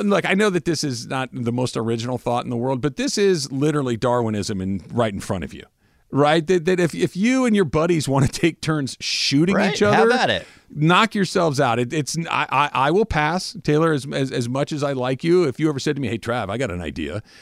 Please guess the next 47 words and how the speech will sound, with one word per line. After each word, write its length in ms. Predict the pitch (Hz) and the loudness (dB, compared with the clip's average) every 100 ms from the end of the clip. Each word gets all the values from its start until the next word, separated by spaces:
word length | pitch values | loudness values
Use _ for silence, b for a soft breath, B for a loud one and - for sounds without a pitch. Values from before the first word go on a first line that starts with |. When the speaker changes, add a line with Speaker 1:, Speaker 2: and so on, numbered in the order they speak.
| B - | B 0
Speaker 1:
and 120 | 143 | 2
it 120 | 147 | 4
Speaker 2:
<laughs> 0 | |
Speaker 1:
involves 400 | 151 143 151 156 | 2 2 4 4
Speaker 2:
Got 60 | - | 4
these 40 | - | 2
Speaker 1:
something 220 | 190 185 | 4 4
like 160 | 175 | 4
Speaker 2:
vests. 300 | 190 190 196 | 4 4 4
Speaker 1:
that, 20 | 190 | 2
I'd 80 | |
be 80 | 160 | 2
like, 180 | 160 135 B B - - | 2 0 B B -4 2
"Uh, 260 | 175 170 170 | 4 4 4
yeah, 260 | 160 143 | 4 4
no, 220 | 147 151 143 | 2 2 4
I'm, 180 | 156 165 | 2 2
I'm 180 | 160 160 | 0 2
not 240 | 147 - | 0 -2
your 100 | 135 | 0
guy 220 | 131 127 | 0 0
for 140 | 120 117 | -2 -2
that." 200 | 110 107 | -2 -2
But 140 | 143 | -2
if 100 | 127 | 0
you 140 | 170 233 | 0 2
wanna 200 | 233 190 | 0 0
go 160 | 196 | 2
out 180 | 180 180 | 2 2
into 160 | 165 147 | 0 0
the 240 | 135 113 b b b | 0 0 b b b
woods 480 | 101 113 165 214 156 | -2 6 8 8 4
of 100 | 160 | 2
Arkansas 600 | 170 202 175 139 147 139 | 4 4 2 0 2 2
and 120 | 135 | 2
take 200 | 135 156 | 0 0
turns 260 | - 165 147 | 0 0 0
shooting 320 | - 165 175 | 2 4 2
each 180 | 170 - | 0 0
other, 240 | 180 180 | 2 2
who 120 | 156 170 | 2 2
am 100 | 147 | 0
I 120 | 139 | -2
to 60 | 127 | -2
tell 240 | - 131 | -2 -2
you 100 | 117 | -2
no? 300 | 110 95 85 | -4 -6 -10